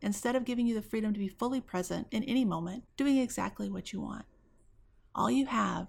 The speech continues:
is this moment to make your dreams come true. Sit in this moment and try to be curious about the possibility that everything you have ever wanted is on the other side of scheduling the time to prepare for them. Of course, I have a song for you.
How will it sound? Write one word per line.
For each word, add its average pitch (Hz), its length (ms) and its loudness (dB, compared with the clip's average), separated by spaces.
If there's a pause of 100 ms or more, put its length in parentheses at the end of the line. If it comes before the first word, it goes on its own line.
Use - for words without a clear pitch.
(140)
is 208 120 -2
this 208 220 0
moment 202 420 2
to 226 100 0
make 226 200 2
your 233 80 2
dreams 254 320 2
come - 180 -8
true. - 360 -12 (760)
Sit 277 300 0
in 285 100 8
this 214 220 0
moment - 420 -6 (140)
and 220 140 4
try 233 180 0
to 247 80 2
be 254 100 2
curious 185 600 0
about 196 180 0
the 220 60 -6
possibility 202 720 0
that - 160 -4 (200)
everything 262 760 2
you 214 160 2
have 196 180 -2 (100)
ever 220 240 0
wanted 208 520 -2
is 214 100 -4
on 190 80 2
the 185 140 -2 (100)
other 214 220 0
side 220 500 -2 (320)
of 208 100 2
scheduling 202 440 0
the 196 80 2
time 180 300 -4
to - 100 -10
prepare 170 320 -6
for - 120 -16
them. 214 280 0 (640)
Of 330 260 6
course, 208 500 0
I - 60 0
have 220 160 0
a 214 60 -4
song 190 340 -6
for - 80 -16
you. - 160 -14